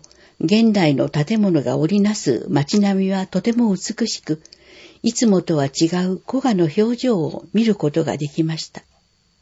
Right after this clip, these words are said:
高田真宙さん。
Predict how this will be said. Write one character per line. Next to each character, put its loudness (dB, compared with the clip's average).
高 -2
田 -2
真 0
宙 0
さ -4
ん。 -8